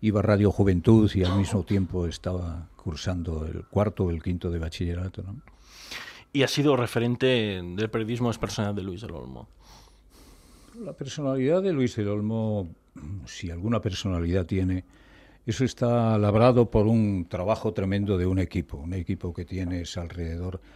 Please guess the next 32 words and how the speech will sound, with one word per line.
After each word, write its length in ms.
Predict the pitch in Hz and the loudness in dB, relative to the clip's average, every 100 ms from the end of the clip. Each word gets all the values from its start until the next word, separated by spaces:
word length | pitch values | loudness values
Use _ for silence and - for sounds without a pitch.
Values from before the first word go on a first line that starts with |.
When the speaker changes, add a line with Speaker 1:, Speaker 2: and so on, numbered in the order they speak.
| - - _ | -20 -20 _
Speaker 1:
Porque 180 | 113 117 | -4 0
yo 100 | 156 | 2
mucha 220 | 170 156 | 2 0
gente 260 | 151 143 123 | 0 0 0
tengo, 380 | 131 131 123 | 2 2 2
muchas 260 | 113 120 131 | 2 0 -2
veces 300 | 127 117 120 | -2 -4 -6
tengo 880 | - 120 117 107 98 85 78 78 - - - - - | -4 -2 -2 0 -2 -2 -6 -12 -18 -20 -20 -20 -6
que 100 | 95 | -4
decir, 300 | 92 - 127 | -4 -4 -4
y 60 | |
lo 160 | 101 87 | -4 -4
digo 360 | 95 123 104 - | -2 -2 -2 -4
con, 280 | 78 78 | -10 -12
con 260 | - 82 82 | -12 -12 -8
fuerza, 380 | - 113 - 110 | -4 -4 -4 -8
con 200 | 92 87 | -6 -6
ganas, 440 | 95 113 120 - - - - - - - - - | -4 -4 -6 -10 -20 -20 -20 -20 -20 -20 -20 -16
eh, 440 | 95 101 101 98 - | -8 -6 -4 -6 -4
que 80 | |
alrededor 380 | 104 101 104 123 | -2 2 2 4
de 80 | 135 | 6
Luis 180 | 131 131 | 6 6
del 140 | 117 | 6
Olmo 760 | 117 120 127 120 107 101 87 90 | 6 6 6 4 2 0 -2 -4
ha 40 | |
habido, 420 | 101 110 117 117 104 | -4 -2 0 0 -2
mm, 540 | - 98 85 76 92 - - _ _ _ _ _ | -8 -12 -10 -12 -14 -18 -20 _ _ _ _ _
cuatro 320 | - 127 117 98 | -4 -2 0 -2
compañeros 500 | 92 87 95 98 87 | -4 -4 -4 -4 -6
sobre 200 | 82 78 | -8 -8
todo 480 | - 95 - - | -8 -8 -10 -14